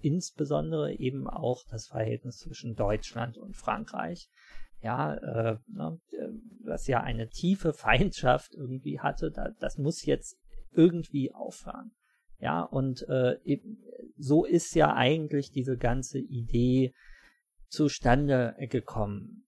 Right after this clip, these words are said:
Ja, äh, also im Kern halt dieses europäischen Kontinents sind zwei große Staaten, Deutschland und Frankreich. Und es hat ja sozusagen erstmal mit der Annäherung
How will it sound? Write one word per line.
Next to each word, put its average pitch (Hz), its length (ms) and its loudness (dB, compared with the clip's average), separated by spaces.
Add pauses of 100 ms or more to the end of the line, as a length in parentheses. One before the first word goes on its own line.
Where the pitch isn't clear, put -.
Ja, 151 340 -6
äh, 127 360 -4 (120)
also 135 360 -2
im 135 300 -2 (200)
Kern 160 680 4 (2250)
halt - 480 2
dieses 147 380 2
europäischen 135 1000 0
Kontinents 160 720 -4
sind 139 240 -10
zwei 147 640 0 (320)
große 135 540 -2
Staaten, 165 680 -6
Deutschland - 680 -6
und 208 160 -12
Frankreich. 160 640 -8 (440)
Und 139 240 -2
es - 160 4
hat 143 220 2
ja 143 160 2
sozusagen 135 440 0
erstmal 143 440 2
mit 135 220 -2
der 139 180 4
Annäherung 143 880 2